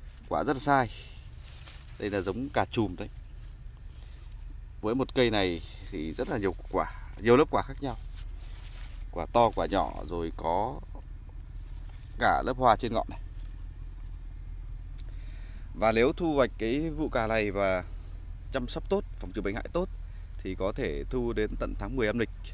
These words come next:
Đây, quý vị các bạn thấy là người trồng cà của mình cũng đã tiến hành bắc giàn. Nếu cây cà này phát triển mạnh mà không bị bệnh hại thì có thể cao trên một mét. Đây, người trồng cà của mình đã tiến hành bắc giàn để phòng trừ ngã đổ do gió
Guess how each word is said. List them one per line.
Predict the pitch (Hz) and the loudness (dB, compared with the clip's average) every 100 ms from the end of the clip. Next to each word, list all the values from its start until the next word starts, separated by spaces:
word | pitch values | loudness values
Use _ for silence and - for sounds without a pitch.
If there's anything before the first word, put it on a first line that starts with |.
| - - - - - - | -10 -10 -10 -8 -6 -4
Đây, | - | -2
quý | 120 | -2
vị | 123 | 0
các | 123 | 2
bạn | 107 78 | 2 2
thấy | 107 123 | 2 2
là | |
người | 123 101 | 2 2
trồng | 104 | 2
cà | 101 95 | 4 4
của | 120 | 2
mình | 113 95 | -2 -2
cũng | 95 | -2
đã | - | -2
tiến | 123 | -2
hành | 117 | -2
bắc | 123 | 0
giàn. | 127 104 - - - - - - - - - | 4 4 2 -8 -8 -8 -8 -8 -8 -8 -4
Nếu | 107 | -2
cây | 131 | 0
cà | 123 110 98 | 2 4 4
này | 92 | 2
phát | 139 | 0
triển | - 87 - - - - - - | 0 -2 -2 -6 -6 -6 -6 0
mạnh | 113 - | 0 0
mà | 87 | -2
không | - 110 | -4 -2
bị | 95 - | -2 -2
bệnh | 87 | -2
hại | 123 127 - - - - - - | -2 -2 -4 -8 -8 -8 -6 -6
thì | - 87 | -6 -2
có | 98 107 | 0 0
thể | 117 85 76 - - - | 0 0 0 -4 -2 0
cao | 117 | 0
trên | - | 0
một | 104 98 | -2 -2
mét. | 160 - - - - - - - - - | -4 -4 -4 -4 -4 -4 -4 -4 -6 -4
Đây, | 110 | -2
người | 110 | 0
trồng | 104 | 0
cà | 101 101 | 2 2
của | 117 | 0
mình | 113 95 | -2 0
đã | 82 | 0
tiến | 110 117 | 0 -2
hành | 113 | -2
bắc | 107 | 2
giàn | 131 117 87 - - - - - - - | 4 4 2 -6 -8 -8 -8 -6 -6 -4
để | 80 | -4
phòng | - 92 - | -4 -4 -2
trừ | 104 135 | 0 0
ngã | - | 4
đổ | 147 117 - - - - - | 6 4 2 -6 -6 -6 -4
do | 117 110 | 2 6
gió | 110 104 | 8 8